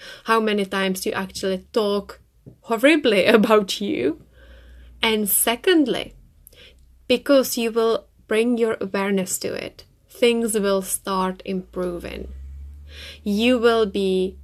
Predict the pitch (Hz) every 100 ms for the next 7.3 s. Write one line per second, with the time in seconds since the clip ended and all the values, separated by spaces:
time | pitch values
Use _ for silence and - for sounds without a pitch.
0 | - - 220 226 226 214 190 190 185 -
1 | 190 185 185 190 - - 226 226 240 -
2 | 202 196 196 196 202 196 208 196 202 196
3 | 190 - 190 - 190 185 185 196 196 190
4 | - 190 - 208 214 214 196 208 196 196
5 | 226 247 247 254 254 - - - 202 214
6 | 214 - 196 190 190 - 196 190 - 180
7 | 185 277 302